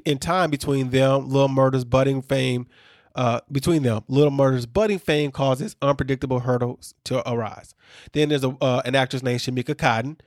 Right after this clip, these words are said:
She's gonna be playing Farrah, a talented artist who forms a dubious connection with Mercedes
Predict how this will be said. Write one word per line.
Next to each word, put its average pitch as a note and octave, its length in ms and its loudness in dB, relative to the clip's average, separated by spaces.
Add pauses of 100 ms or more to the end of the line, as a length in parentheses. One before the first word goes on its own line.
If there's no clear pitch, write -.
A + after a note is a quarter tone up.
(200)
She's - 160 -10
gonna C3 160 0
be - 80 -4
playing B2 280 -2
Farrah, B2 420 0
a B2+ 80 -8
talented C#3 440 0
artist C3 360 0
who C3 100 -2
forms B2 360 -2
a A#2 80 -2
dubious F3+ 420 -2
connection D#3+ 420 -2
with D#3 120 0
Mercedes D#3 600 0